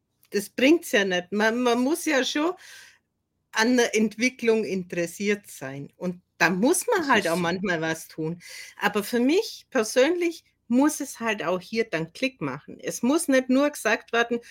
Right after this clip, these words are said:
Speaker 1: „So macht man's“, sondern für mich persönlich ist wichtig zu verstehen, warum muss ich das so machen, was hat das für einen Einfluss auf das und das und das?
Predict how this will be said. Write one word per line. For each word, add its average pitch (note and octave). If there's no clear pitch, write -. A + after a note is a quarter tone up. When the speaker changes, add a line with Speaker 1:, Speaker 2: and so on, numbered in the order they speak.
Speaker 1:
„So D4
macht B3+
man's“, A4
sondern C#4
für C4+
mich D4+
persönlich D#4
ist G#3+
wichtig A#3+
zu G3+
verstehen, D#4
warum G#3+
muss F#4+
ich E4
das C#4
so C#4+
machen, C4
was F#3
hat G3
das D#4+
für -
einen A3+
Einfluss C4
auf F3
das A3+
und A3+
das F#3+
und G3+
das? -